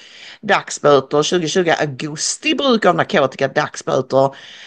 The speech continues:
Eh, tjugotjugo oktober, bruk av narkotika vid Medborgarplatsen. Tjugotjugo november, bruk av narkotika, amfetamin, dagsböter.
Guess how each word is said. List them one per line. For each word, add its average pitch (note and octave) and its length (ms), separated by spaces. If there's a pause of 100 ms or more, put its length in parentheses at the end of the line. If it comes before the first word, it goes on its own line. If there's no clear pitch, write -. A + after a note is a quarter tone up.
(100)
Eh, D#3 380
tjugotjugo F3 480
oktober, A#3+ 640
bruk G3 260
av D#3 80
narkotika D3+ 460
vid D3 140
Medborgarplatsen. A#3 1040
Tjugotjugo D#3+ 440
november, A#3+ 720
bruk F#3 300
av C#3+ 100
narkotika, C#3 480
amfetamin, E3 680
dagsböter. F#3+ 600